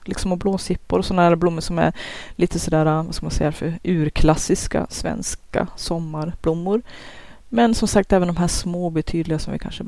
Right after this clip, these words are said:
liksom inte ser riktigt. Det var de jag ville fånga också. Att jag ville, jag ville liksom med mobilkameran fånga varje blomma som jag kunde, liksom, ja, som jag kunde konstatera är en blomma. Och det har jag sysslat med den här sommaren.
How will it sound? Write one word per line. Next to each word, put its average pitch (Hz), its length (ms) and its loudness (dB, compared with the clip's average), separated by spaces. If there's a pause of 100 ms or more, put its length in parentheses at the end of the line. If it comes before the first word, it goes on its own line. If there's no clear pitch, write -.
(160)
liksom - 320 -6
inte 165 220 -6
ser 180 480 2
riktigt. - 560 -6
Det 185 60 -4
var 196 60 4
de 226 240 6
jag 143 80 0
ville 151 180 -4
fånga 151 360 -8
också. - 380 -6
Att - 280 -6
jag 185 60 0
ville, 214 260 0 (260)
jag 226 120 0
ville 233 240 0
liksom 220 300 -2 (560)
med 185 120 2
mobilkameran 175 800 0
fånga 147 400 -6
varje 196 720 4
blomma 160 600 -2 (240)
som 165 300 -6
jag 147 100 -4
kunde, 151 320 -6
liksom, 175 380 -6
ja, 165 160 2
som - 140 -4
jag 170 120 -2
kunde 175 260 -4
konstatera 156 680 0 (520)
är 165 240 10
en 170 140 0
blomma. - 540 -4
Och - 340 -12
det 190 80 4
har 190 140 4
jag 175 80 2
sysslat - 380 -6
med 170 80 -6
den 160 140 -2
här - 60 -2
sommaren. - 440 -6